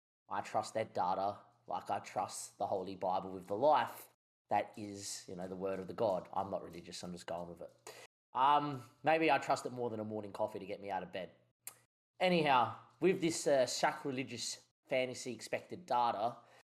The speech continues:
I made an educated guess to take Zinchenko out late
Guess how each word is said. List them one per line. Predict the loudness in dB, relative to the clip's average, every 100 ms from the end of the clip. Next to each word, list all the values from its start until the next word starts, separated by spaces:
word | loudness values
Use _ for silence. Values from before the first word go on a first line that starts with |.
| _
I | 2
made | 4 4
an | 4
educated | 2 2 2 4 2 0
guess | 0 0 0
to | -8
take | -4 -4 -4
Zinchenko | -8 -6 -2 -2 -2 -2 -2
out | -4 -4
late | -6 -6